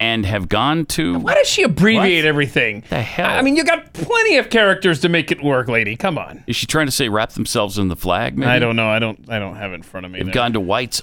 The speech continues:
Speaker 1: only, uh, black, ethnic, and
Speaker 2: This
Speaker 1: poor
Speaker 2: is more than two
Speaker 1: Dems
Speaker 2: words.
Speaker 1: from
Speaker 2: I was promised two words.
Speaker 1: voting and winning. Yeah, that's, <laughs> that's a,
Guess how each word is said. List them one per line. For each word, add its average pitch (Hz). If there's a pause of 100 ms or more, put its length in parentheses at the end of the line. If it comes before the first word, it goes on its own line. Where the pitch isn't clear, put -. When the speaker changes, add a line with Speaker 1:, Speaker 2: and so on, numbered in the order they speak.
Speaker 1:
only, 139 (100)
uh, 87
black, 107
ethnic, 123
and 87
Speaker 2:
This -
Speaker 1:
poor -
Speaker 2:
is 135
more 214
than 196
two -
Speaker 1:
Dems 160
Speaker 2:
words. 160
Speaker 1:
from 151
Speaker 2:
I 208
was 226
promised 214
two 185
words. 135
Speaker 1:
voting 139
and 95
winning. 143
Yeah, 175
that's, -
<laughs> -
that's -
a, 117